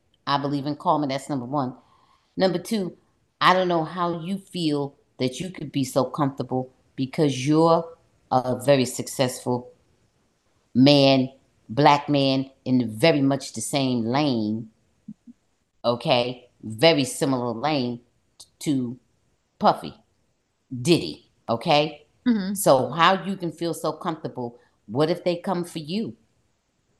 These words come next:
Speaker 1: What if they come for you? Is your background so clean? Couldn't somebody say, "Mm, maybe you was rough one night.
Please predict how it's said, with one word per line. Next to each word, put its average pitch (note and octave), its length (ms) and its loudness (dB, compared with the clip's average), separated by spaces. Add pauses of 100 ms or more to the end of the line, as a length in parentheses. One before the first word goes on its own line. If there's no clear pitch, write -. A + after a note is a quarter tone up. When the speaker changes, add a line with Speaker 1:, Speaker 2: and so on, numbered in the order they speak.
Speaker 1:
What D#3+ 160 2
if E3+ 120 -2
they - 120 0
come F3 220 -2
for E3 100 -8
you? E3 220 -2
Is C3 120 -2
your C3+ 140 4
background E3 500 0
so F3+ 180 0
clean? G3 420 -2 (1300)
Couldn't D#3+ 220 2
somebody E3 440 4
say, E3 360 0
"Mm, C#3+ 420 -2 (280)
maybe D3 280 -4
you F3 160 -6
was C3+ 180 -6
rough C3 260 -2
one B2+ 220 -2
night. A#2 280 -6